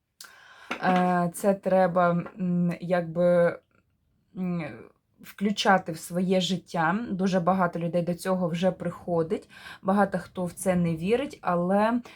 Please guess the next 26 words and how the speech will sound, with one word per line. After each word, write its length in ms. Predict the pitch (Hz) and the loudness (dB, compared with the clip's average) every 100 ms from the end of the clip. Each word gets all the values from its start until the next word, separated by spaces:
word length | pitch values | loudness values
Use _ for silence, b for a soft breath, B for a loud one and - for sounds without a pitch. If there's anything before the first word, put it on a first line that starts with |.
| B | B
тут 220 | - 202 - | -8 -6 -4
треба 340 | 196 208 202 | -2 2 2
зайнятися 680 | 180 175 185 208 202 180 175 | 2 0 2 0 -2 -8 -8
своїм, 520 | - 165 170 180 196 | -8 -6 -4 0 2
якби, 400 | 180 175 160 175 | 2 -2 -4 -2
м, 560 | 170 165 - 170 170 - | -2 -2 -4 -4 -4 -6
здоров'ям 880 | 165 156 180 180 175 151 156 151 151 | -10 -2 0 2 2 0 -8 -8 -10
і 440 | - 170 165 165 156 | -8 -6 -4 -4 -4
дивитися 380 | 170 170 165 165 | -4 -6 -6 -10
те, 200 | - 165 | -8 -8
що 220 | - - | -8 -10
ти 100 | 165 | -8
їси, 600 | 156 156 160 - 208 240 247 B B B | -6 -6 -6 -6 -4 -4 -8 B B B
і 140 | 175 160 | -6 -6
що 240 | - 170 | -4 -6
ти 160 | 165 156 | -4 -6
думаєш, 560 | 175 220 240 240 233 185 | -2 0 0 -2 -4 -8
і 40 | |
що 240 | - 175 | -6 -4
ти 140 | 165 156 | -4 -6
говориш, 600 | 151 151 185 220 233 - | -10 -6 -2 0 -2 -4
і 20 | |
з 80 | 170 | -10
ким 220 | - 165 | -6 -6
ти 120 | 160 | -6
спілкуєшся, 960 | 156 - 151 - 202 233 226 - 220 | -10 -14 -14 -6 -2 0 -2 -2 -6